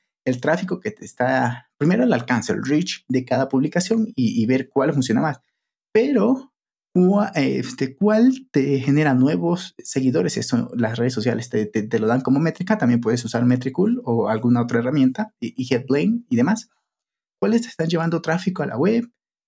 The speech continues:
¿En qué contenido, como te decía, es el que funciona y el que no? Y, por ejemplo, en Instagram puedes revisar cuántas personas dan clic en ese link, pero si lo pones con U T M, pues lo puedes tener, o si tienes la versión de pago de Linktree, lo puedes tener,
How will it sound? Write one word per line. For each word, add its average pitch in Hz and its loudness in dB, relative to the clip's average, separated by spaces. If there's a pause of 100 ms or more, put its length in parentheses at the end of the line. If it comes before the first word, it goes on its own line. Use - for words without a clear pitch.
(160)
¿En 131 4
qué 165 -2
contenido, 175 2
como 127 2
te 117 -2
decía, 151 -2
es 143 -2
el 180 -4
que 175 2
funciona 220 2
y 180 4
el 165 -2
que 139 2
no? 165 2 (360)
Y, 233 2 (160)
por 143 -2
ejemplo, 170 -2
en 185 4
Instagram 180 0
puedes 147 0
revisar 139 -4
cuántas 190 0
personas 151 -4
dan 147 -2
clic - -4
en 135 -2
ese 131 -2
link, 113 0
pero 127 -2
si 131 -2
lo 117 0
pones 180 2
con - -2
U 160 -2
T 170 -2
M, 208 0
pues - -4
lo 110 -6
puedes 165 0
tener, 139 0
o 190 2
si 104 -6
tienes 120 -4
la - -6
versión 123 -4
de 123 -2
pago 123 -2
de 107 -4 (260)
Linktree, 190 2 (220)
lo 156 -4
puedes 131 -2
tener, 127 0